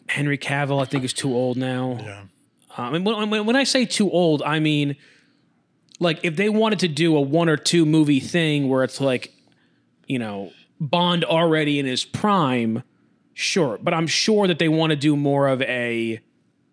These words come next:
Speaker 1: especially now, like, this whole kind of fran-, 'cause don't forget, Daniel Craig, they kind of portrayed him as, like, a younger, like, the,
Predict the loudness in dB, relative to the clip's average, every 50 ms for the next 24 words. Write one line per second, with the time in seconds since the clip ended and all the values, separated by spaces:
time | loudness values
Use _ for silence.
0 | _ _ _ -20 _ _ _ _ _ _ _ _ _ -12 -10 -8 -6 0 0 0
1 | 2 2 2 2 2 2 2 2 0 0 -2 -2 0 0 0 0 0 0 -2 -2
2 | -2 -4 -8 -8 -2 -2 0 0 -2 -4 -10 -16 -20 -12 -2 0 2 2 4 2
3 | 2 2 2 2 4 4 4 4 2 0 -2 -2 0 2 2 2 2 0 -2 -2
4 | -6 -6 -8 _ _ _ _ _ _ _ _ _ _ _ _ _ _ _ _ _
5 | _ _ _ _ -12 -12 -4 -2 0 0 0 0 0 -2 -4 -8 _ _ _ _
6 | _ _ _ _ _ _ _ _ _ _ _ -2 0 0 0 0 0 0 -2 -2
7 | 0 0 2 2 2 2 2 0 0 0 0 0 -2 -2 0 0 0 0 2 0
8 | 2 0 2 0 2 2 2 0 0 -2 -4